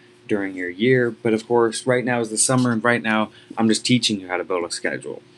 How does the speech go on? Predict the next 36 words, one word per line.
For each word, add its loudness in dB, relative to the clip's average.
Of -10
course, 8
I'm 6
no 4
health 2
guru. 4
I'm 0
nobody 4
who's 2
in -8
a -6
position -4
to -16
really -12
tell 0
you 6
what -2
to -14
eat 2
and -2
what -6
not -4
to -6
eat -2
and -16
how 0
to 2
work 0
out. -8
But 2
I 2
can -4
give 4
you 6
some -2
advantages 0